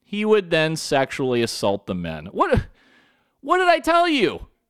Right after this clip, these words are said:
<laughs> Remember, remember the Craigslist ad guy <laughs> who was filming porn? This was a couple <laughs> podcasts back. And he was pretending to be a housewife, and it was a dude, and he did this same shit. The dudes would show up at the house, he'd have a blindfold on the kitchen counter, make them put it on, then he'd start, like, blowing them.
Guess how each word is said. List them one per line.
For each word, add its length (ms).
<laughs> 280
Remember, 220
remember 300
the 120
Craigslist 720
ad 280
guy 360
<laughs> 320
who 80
was 240
filming 720
porn? 460
This 140
was 100
a 20
couple 240
<laughs> 0
podcasts 580
back. 360
And 120
he 140
was 140
pretending 500
to 60
be 100
a 100
housewife, 600
and 100
it 20
was 140
a 60
dude, 380
and 120
he 120
did 180
this 140
same 280
shit. 280
The 80
dudes 260
would 100
show 140
up 100
at 60
the 100
house, 440
he'd 240
have 180
a 80
blindfold 600
on 120
the 60
kitchen 300
counter, 340
make 240
them 120
put 180
it 80
on, 220
then 140
he'd 160
start, 180
like, 240
blowing 380
them. 160